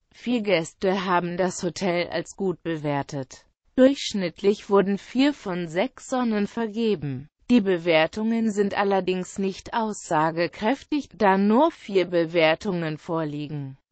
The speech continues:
Nun die Bewertungen im Detail.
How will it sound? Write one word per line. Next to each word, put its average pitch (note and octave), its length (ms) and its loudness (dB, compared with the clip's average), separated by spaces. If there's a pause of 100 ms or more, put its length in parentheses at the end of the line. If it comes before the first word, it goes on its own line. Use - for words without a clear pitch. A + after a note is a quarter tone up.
Nun C#4 460 0
die C4+ 120 2
Bewertungen E3+ 920 0
im F#3+ 120 0
Detail. A3 720 -4